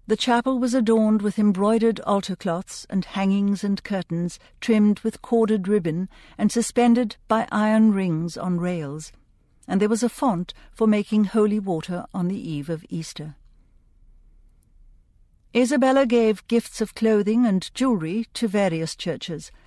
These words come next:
and in January thirteen twelve she sent some cloth to a hermit, Brother John, who lived in Windsor Forest,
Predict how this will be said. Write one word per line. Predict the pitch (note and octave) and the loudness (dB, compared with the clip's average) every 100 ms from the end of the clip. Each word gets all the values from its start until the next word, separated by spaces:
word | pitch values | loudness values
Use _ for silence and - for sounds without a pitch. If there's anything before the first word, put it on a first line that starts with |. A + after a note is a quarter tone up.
| _ - - | _ -20 -14
and | - A3+ | 0 4
in | B3+ B3 | 6 6
January | C4 C4+ C4 C4 C4 | 6 4 4 4 2
thirteen | A#3+ G#3+ G3+ G#3 G3+ | 2 0 0 0 0
twelve | - F#3 D#3+ E3 - - _ | -2 -2 -2 -6 -12 -20 _
she | - B3 | -6 -2
sent | C4 D4 | 2 2
some | D4+ C#4 | 2 2
cloth | - G3+ F#3+ - - - | 2 -2 -2 -6 -20 -6
to | A#3+ | 0
a | A#3+ | 0
hermit, | G#3+ B3 E3+ B2+ - - | 2 0 0 -4 -8 -14
Brother | D3 D3 D#3+ | -10 -6 -6
John, | D#3+ G#3+ D#3+ C#3 D#3+ - | -4 -2 -2 -4 -8 -14
who | - | -4
lived | A3 A3 F#3 | 0 2 2
in | A3 G#3+ | 2 4
Windsor | F#3 E3+ F3 | 2 0 -2
Forest, | F3+ G#3 F#3+ E3+ - - | -6 -4 -4 -4 -8 -16